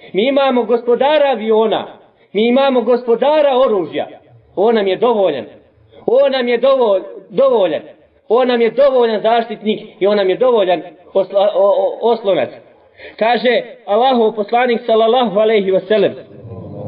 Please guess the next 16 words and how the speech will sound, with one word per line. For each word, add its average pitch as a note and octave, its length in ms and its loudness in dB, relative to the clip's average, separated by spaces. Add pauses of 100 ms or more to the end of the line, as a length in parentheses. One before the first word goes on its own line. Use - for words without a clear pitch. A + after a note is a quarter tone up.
(2250)
"Innema C4 460 0
yansurullahu A#3+ 960 0
hadihi A3+ 540 0
umme A#3+ 380 0 (480)
bi A3 200 -2
da'ifiha." F#3 720 0 (360)
Allah, C4+ 440 0
subhanahu B3 560 -2
wa A#3 220 2
ta'ala, C4 400 0
će A3 80 0
pomoći B3 500 0
ovaj B3 320 2
umet A#3+ 320 0 (260)
sa - 260 -4
najslabijima. E3+ 760 -2